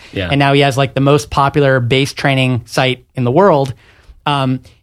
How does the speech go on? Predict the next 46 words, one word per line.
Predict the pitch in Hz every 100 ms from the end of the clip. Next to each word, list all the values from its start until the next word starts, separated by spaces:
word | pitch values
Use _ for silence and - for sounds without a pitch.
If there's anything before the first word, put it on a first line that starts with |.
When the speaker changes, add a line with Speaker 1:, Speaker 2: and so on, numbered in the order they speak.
| -
Speaker 2:
and | 165 151
that | 156 180
was | 180 165
really | 170
easy | 156 170 180
for | 160 139
him | 135 131
because | 131 139 131 127 120
he | - 156
started | 151 160 143 135
with | 123 143 127 -
expertise. | 143 - 139 - 220 123 - _ _ _ _
So | - 170 147 147 -
if | 165
you | 160
don't | 156 120 185 294
have | - 139
expertise, | 123 - 117 - 117 135 - _ _ _ _ _ _
sometimes | - 233 - 294
you're | 277
gonna | 254 214
have | 196 202
to | 160 120 _ _
go | 156 151
through | 151 202
the | 170
fire | 151 185 190
for | 127 127
a |
few | 117 139
years | 131 127 123
to | - 131
actually | 131 143 - 151
get | 139 127 113
good | 151 160
at | 151
something | - 127 123 123
before | 117 - 160 165
you | 139 123
can | 123
have | 123 127
an | 127
impact. | 156 127 104 113 - -
Speaker 1:
Yeah. | 87 76 _ -
Speaker 2:
Um, | 147 143 139
or | 190 202 156 143